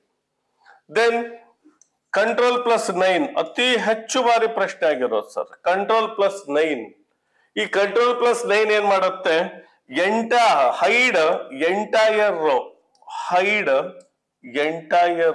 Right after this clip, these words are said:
row, Complete row ಏನಾಗತ್ತೆ? Hide ಆಗತ್ತೆ sir. Then ನೋಡಿ, ಪ್ರಸ್ತುತ,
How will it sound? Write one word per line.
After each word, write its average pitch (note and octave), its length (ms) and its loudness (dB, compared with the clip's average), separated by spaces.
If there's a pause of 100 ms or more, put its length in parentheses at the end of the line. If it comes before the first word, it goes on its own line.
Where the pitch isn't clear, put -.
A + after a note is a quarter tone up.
(120)
row, G2+ 140 -2 (1300)
Complete A#3+ 680 0
row G#3 80 4 (160)
ಏನಾಗತ್ತೆ? F#3+ 540 2 (840)
Hide D3 320 -2
ಆಗತ್ತೆ F#2+ 420 -8
sir. - 140 -14 (840)
Then A#3+ 140 2 (120)
ನೋಡಿ, F3 260 2 (800)
ಪ್ರಸ್ತುತ, A3+ 560 -2